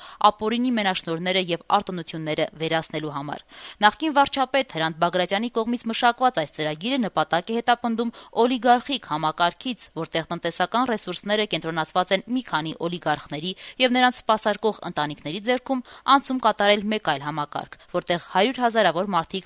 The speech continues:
պետական աջակցության պայմաններում զբաղվելու են գործարարությամբ։ Այդ նպատակով Լևոն Տեր-Պետրոսյանի ղեկավարած Հայ ազգային կոնգրեսը առաջարկում է մեծացնել օլիգարխների հարկերը և պրոգրեսիվ ձևով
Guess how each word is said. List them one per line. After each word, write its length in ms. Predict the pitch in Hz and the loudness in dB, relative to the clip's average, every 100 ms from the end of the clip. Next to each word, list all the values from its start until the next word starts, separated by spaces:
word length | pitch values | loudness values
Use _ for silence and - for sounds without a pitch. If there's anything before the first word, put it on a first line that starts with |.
| - | -4
պետական 480 | 226 190 170 175 165 | 0 0 2 0 0
աջակցության 480 | 175 165 151 - 196 | 0 0 -2 -2 -2
պայմաններում 580 | 214 208 202 196 185 190 | 0 0 0 0 -2 -2
զբաղվելու 600 | 170 170 160 147 143 143 | 0 4 4 2 -4 -4
են 140 | 147 143 | -6 -4
գործարարությամբ։ 840 | 151 143 143 143 147 147 143 170 _ - - - 220 | -6 -4 -2 0 0 -2 -6 -8 _ -20 -18 0 2
Այդ 160 | 269 | 2
նպատակով 600 | 294 277 - 208 185 180 160 | 2 2 2 2 2 0 -2
Լևոն 200 | 156 160 | -2 -4
Տեր-Պետրոսյանի 600 | 160 160 165 165 175 247 | -4 -4 -6 -4 -2 -2
ղեկավարած 520 | 226 208 214 220 220 - | -2 0 4 4 2 2
Հայ 80 | 165 156 | 0 0
ազգային 300 | - 151 147 | -2 -4 -4
կոնգրեսը 440 | 147 180 208 226 - - - 220 | -4 -2 0 0 -2 -8 4 6
առաջարկում 560 | 233 - 214 - 180 | 6 4 0 -2 -6
է 60 | 139 - - | -6 -8 -4
մեծացնել 520 | 180 190 180 - 202 - | 0 2 2 2 -4 -2
օլիգարխների 640 | 180 175 165 156 - 156 147 | -6 -4 -4 -4 -4 -6 -4
հարկերը 380 | 139 - 208 220 | -6 -2 -2 0
և 180 | 190 - - _ | 0 -2 -6 _
պրոգրեսիվ 500 | 254 277 254 - 220 175 | 0 2 0 -2 -2 0
ձևով 280 | 165 175 | 0 0